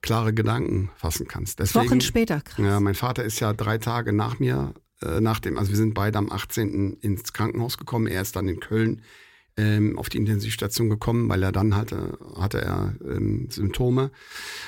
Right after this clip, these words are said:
Speaker 1: Aber mein Vater ist dann schon am einundzwanzigsten verstorben. Hm. Und, ähm, man hat mir erst im April, Ende April hat man mir erst gesagt, dass mein Vater gestorben ist, weil ich immer nachgefragt habe, auch vorher schon, aber die Ärzte haben gesagt,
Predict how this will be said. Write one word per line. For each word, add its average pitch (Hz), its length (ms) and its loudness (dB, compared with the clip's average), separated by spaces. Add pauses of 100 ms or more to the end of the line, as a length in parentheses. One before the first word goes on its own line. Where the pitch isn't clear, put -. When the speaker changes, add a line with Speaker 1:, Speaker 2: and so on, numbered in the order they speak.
(100)
Speaker 1:
Aber 107 220 4
mein 104 140 6
Vater 110 220 0
ist 98 140 -2
dann 101 80 2
schon 95 160 -2
am 92 100 2
einundzwanzigsten 101 680 0
verstorben. 104 640 0 (160)
Hm. 190 180 -14 (180)
Und, 98 320 4
ähm, 95 540 2
man 95 180 2
hat 107 140 0
mir 104 140 2
erst 101 500 -2 (440)
im 101 340 4
April, 127 520 2 (160)
Ende 127 280 0
April 110 320 0
hat 110 100 -2
man 101 140 2
mir 107 180 2
erst 95 180 -4
gesagt, 104 300 -4
dass 104 100 -12
mein 92 120 -2
Vater 117 400 -4 (240)
gestorben 101 380 0
ist, - 220 -2
weil 95 180 2
ich - 220 -2 (380)
immer 117 200 4
nachgefragt 117 680 0
habe, 98 180 2
auch 101 120 0
vorher 120 280 4
schon, 104 240 -2
aber 98 140 -2
die 110 80 -6
Ärzte 104 260 -6
haben 104 100 0
gesagt, 104 280 -4